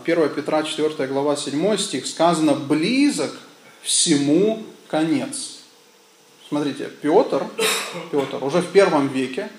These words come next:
говорит: «Близок всему конец».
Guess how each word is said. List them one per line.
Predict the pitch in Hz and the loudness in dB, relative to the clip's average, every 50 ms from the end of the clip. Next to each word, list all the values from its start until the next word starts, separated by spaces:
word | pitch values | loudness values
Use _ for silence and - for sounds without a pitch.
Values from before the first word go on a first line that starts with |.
| - - - - - _ _ _ _ | -20 -20 -20 -20 -20 _ _ _ _
говорит: | - 139 147 147 147 143 135 127 131 131 | -6 0 2 2 2 2 2 -2 -4 -2
«Близок | 135 165 208 240 247 277 285 285 285 - - 139 135 - - - - - - - _ _ _ _ | 4 4 4 6 4 2 2 2 0 0 -2 -4 -6 -8 -10 -16 -20 -20 -20 -20 _ _ _ _
всему | - - - - - 151 143 139 143 151 175 196 208 202 - - - - - - _ - | -8 -4 -4 -2 0 0 0 0 2 2 2 0 0 -2 -6 -14 -20 -20 -20 -20 _ -4
конец». | 147 151 160 156 131 - 80 - - - - - | -2 0 0 0 -2 -4 -6 -8 -10 -10 -12 -14